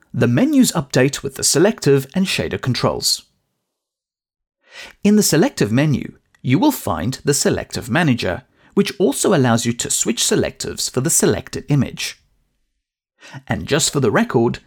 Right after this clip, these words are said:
you can apply up to forty-eight selectives on a single image. The blue highlight currently tells you that there is only one selective on the image.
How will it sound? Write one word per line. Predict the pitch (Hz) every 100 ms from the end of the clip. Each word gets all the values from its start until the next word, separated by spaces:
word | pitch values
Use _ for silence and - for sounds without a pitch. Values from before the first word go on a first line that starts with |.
| _ _ -
you | 135 247
can | 320 277
apply | - 147 156 165 -
up | 135
to | 135
forty-eight | - - 302 - 220 208
selectives | - - 220 233 - 214 113 - -
on | 160
a | 185
single | - - 98 - -
image. | 139 110 - - - _ _ _ _ _ _ _ _ _ _ _ _ _ - - -
The | 101
blue | 113 151
highlight | 131 220 156 127 - -
currently | 165 262 240 127
tells | - 269 233 -
you | 85 95 - - -
that | 202
there | 196 202
is | 202
only | 208 214 214
one | 107 80 226
selective | 233 262 123 - 143 135
on | - -
the | 95
image. | 156 92 - - -